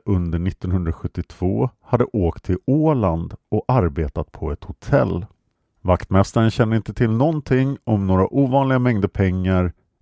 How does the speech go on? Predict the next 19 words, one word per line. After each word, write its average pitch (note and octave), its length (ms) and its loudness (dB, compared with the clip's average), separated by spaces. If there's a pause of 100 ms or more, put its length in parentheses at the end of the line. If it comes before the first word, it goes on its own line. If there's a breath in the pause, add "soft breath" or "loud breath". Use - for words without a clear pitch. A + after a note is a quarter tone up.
(120)
eller F2+ 180 2
att E2 160 -2
greven E2 800 0
skulle E2+ 320 -2
haft - 460 -10 (140)
ett - 220 -10
vapen. A#2 480 -2 (560)
Vaktmästaren A2+ 720 0
vet G2 280 0
inte G2+ 260 -2
om F#2+ 120 -2
greven G2 580 2
någon C3 380 2
gång A2 340 0
jobbade E2 440 -2
på - 120 -6
minkfarmen. F#2+ 680 0 (500)
Greven A#2+ 420 0
hade B2 260 0